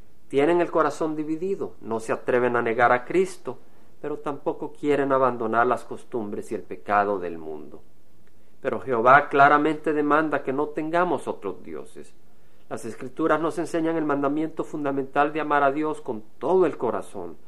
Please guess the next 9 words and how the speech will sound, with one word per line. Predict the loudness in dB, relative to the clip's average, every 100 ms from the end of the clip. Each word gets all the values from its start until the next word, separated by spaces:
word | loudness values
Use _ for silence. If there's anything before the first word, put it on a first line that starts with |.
| -12 -12 -12 -10
con | -10 -8
toda | 4 8 8
nuestra | 6 2 6 8
alma | 8 6
y | 2
con | -2 -4
toda | 2 6 6 4
nuestra | 0 -4 -6
mente. | -4 -4 -6 -8 -12